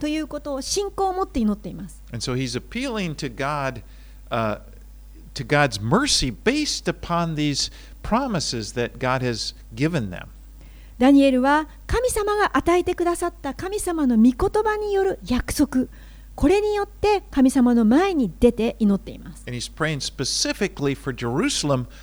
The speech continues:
Speaker 2: which was the center of the nation.
Speaker 1: そして特にこの神様の御臨在があり、彼らのうちにおられるといったその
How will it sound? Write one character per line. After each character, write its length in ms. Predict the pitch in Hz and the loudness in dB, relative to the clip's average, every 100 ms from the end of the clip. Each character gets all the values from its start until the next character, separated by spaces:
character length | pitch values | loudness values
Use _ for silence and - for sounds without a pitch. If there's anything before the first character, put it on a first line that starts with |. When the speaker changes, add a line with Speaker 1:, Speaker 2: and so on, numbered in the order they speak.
| - - | -20 -4
Speaker 2:
which 240 | 151 151 - | 0 2 4
was 220 | 151 123 | 4 2
the 80 | 139 | 0
center 840 | - - - 214 214 - 165 - | 2 4 6 6 2 0 0 0
of 140 | 135 | -4
the 60 | 139 | -4
nation. 520 | 120 120 123 - - - - - - | -6 -6 -8 -10 -16 -16 -20 -20 -12
Speaker 1:
そ 160 | - 349 | 2 2
し 80 | - | 2
て 180 | 320 302 | 2 0
特 480 | - - 494 523 | 4 6 8 8
に 220 | 480 392 277 - | 6 6 2 0
こ 120 | 302 | 0
の 100 | 277 | 2
神 260 | - 339 349 | 2 0 2
様 240 | 302 277 | 4 6
の 140 | 240 | 6
御 140 | 190 214 | 8 8
臨 220 | 311 330 | 8 4
在 220 | 320 320 | 4 2
が 140 | 302 - | 2 2
あ 100 | 370 | 4
り、 160 | 285 208 - - | 4 0 -8 -6
彼 180 | 294 277 | 2 2
ら 100 | 262 | 2
の 120 | 233 | 0
う 40 | |
ち 140 | 220 277 | -2 -2
に 160 | 240 214 - - - - | -2 -4 -14 -20 -16 -2
お 80 | 220 | 2
ら 100 | 285 | 4
れ 100 | 320 | 4
る 120 | 247 | 2
と 80 | 202 | 2
い 40 | |
っ 40 | 180 | -2
た 160 | 208 | -2
そ 100 | 226 | 0
の 160 | 240 | 2